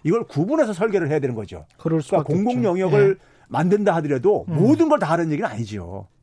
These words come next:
Speaker 2: 그렇죠.
Speaker 1: 예.
Speaker 2: 그럼 공공이 필요한 분야하고 시장에 맡길 수밖에 없는 분야가 조금 나뉠 수밖에 없고 지금 현재 우리가 사실은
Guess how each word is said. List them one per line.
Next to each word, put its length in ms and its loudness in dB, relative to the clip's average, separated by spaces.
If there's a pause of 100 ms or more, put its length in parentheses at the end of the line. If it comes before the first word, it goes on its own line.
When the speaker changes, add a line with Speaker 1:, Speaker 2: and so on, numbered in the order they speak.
(160)
Speaker 2:
그렇죠. 540 -2
Speaker 1:
예. 240 -2 (220)
Speaker 2:
그럼 160 2
공공이 420 2
필요한 540 2
분야하고 880 2 (560)
시장에 460 2
맡길 320 0
수밖에 340 0
없는 240 2
분야가 800 0
조금 600 -2 (120)
나뉠 340 2
수밖에 380 0
없고 340 0
지금 240 0
현재 220 2
우리가 520 2 (460)
사실은 1040 0